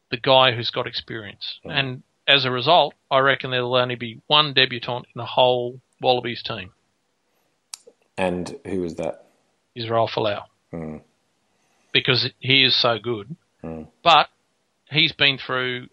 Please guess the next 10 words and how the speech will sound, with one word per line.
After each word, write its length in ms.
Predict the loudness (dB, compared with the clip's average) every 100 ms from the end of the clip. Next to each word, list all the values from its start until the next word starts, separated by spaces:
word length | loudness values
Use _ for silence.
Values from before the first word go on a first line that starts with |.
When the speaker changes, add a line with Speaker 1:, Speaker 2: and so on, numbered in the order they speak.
| -12 -6
Speaker 1:
the 120 | -2
big 200 | -2 -2
games 340 | -4 -4 -10 -14
before. 420 | -12 -12 -12 -14 _ _ _ -16
Speaker 2:
Mm. 180 | -10
Speaker 1:
I 20 | -2
mean, 160 | 0 -2 -8 _ _ _ _ _ _ _ _ _ _
State 340 | -6 2 4 6
of 60 |
Origin, 540 | 8 6 4 -4 -12